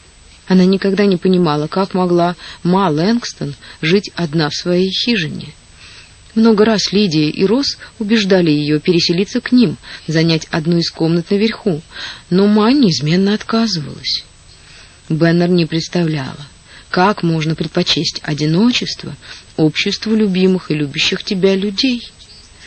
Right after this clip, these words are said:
Нет, одиночество — это ужасно. Может, она поступила опрометчиво, перебравшись за реку.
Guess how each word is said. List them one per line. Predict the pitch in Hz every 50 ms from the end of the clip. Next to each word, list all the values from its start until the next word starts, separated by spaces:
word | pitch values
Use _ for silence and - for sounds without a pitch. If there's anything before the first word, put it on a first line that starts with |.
| - - - - - - - - - - - -
Нет, | - 185 196 175 151 - -
одиночество — | 175 180 190 220 214 220 226 - - - - - 202 214
это | 202 196 - - 202
ужасно. | 202 196 165 160 160 151 156 - - - - 165 - - - - - - - - - - - - - - - -
Может, | 202 208 214 220 202 -
она | 202 214 202
поступила | - 220 208 - - 185 - 220 214 214
опрометчиво, | 208 202 - 214 208 214 220 226 233 - - - 180 160 160
перебравшись | - 165 165 165 165 170 165 165 160 - 180 180 160 160
за | 175 170 165
реку. | 160 165 165 - - 175